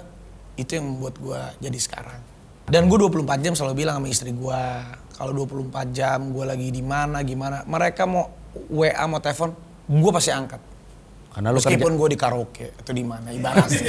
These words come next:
Speaker 1: <laughs> Ibaratnya. Ibaratnya.
Speaker 2: Lah, ya, nggak
Speaker 1: Gue,
Speaker 2: apa-apa, kan
Speaker 1: gue
Speaker 2: butuh
Speaker 1: pas-
Speaker 2: hiburan. Lu kerja
Speaker 1: Jadi
Speaker 2: rapi, gila, sibuknya kan lu luar biasa.
Speaker 1: Jadi gue selalu, kalau buat istri anak itu gue udah pasti, nggak mungkin gue nggak angkat.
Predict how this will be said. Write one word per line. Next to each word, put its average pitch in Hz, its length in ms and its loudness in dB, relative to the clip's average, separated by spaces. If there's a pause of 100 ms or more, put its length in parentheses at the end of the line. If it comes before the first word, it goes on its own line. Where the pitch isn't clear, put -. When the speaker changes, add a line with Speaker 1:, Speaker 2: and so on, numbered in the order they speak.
(360)
Speaker 1:
<laughs> - 320 8
Ibaratnya. 226 640 12 (680)
Ibaratnya. 226 400 10
Speaker 2:
Lah, 151 80 12
ya, 190 120 12
nggak 175 120 12
Speaker 1:
Gue, 175 80 10
Speaker 2:
apa-apa, 196 160 10
kan 220 80 12
Speaker 1:
gue 226 120 12
Speaker 2:
butuh 220 120 12
Speaker 1:
pas- 220 120 12
Speaker 2:
hiburan. 196 920 12 (800)
Lu 208 120 8
kerja 233 340 10
Speaker 1:
Jadi 190 100 8
Speaker 2:
rapi, 240 360 10 (100)
gila, 214 500 12
sibuknya 208 400 4
kan 294 160 6
lu 269 320 8
luar 190 240 12
biasa. 160 580 6
Speaker 1:
Jadi 139 140 -2
gue 165 200 4
selalu, 180 420 4
kalau 151 180 0
buat 143 240 0
istri 139 260 -2
anak 143 240 -4
itu 165 160 -6
gue 175 180 -2
udah 139 120 -6
pasti, - 480 -8
nggak 135 160 -4
mungkin 147 300 -2
gue 143 100 -6
nggak 123 220 -10
angkat. 127 260 -14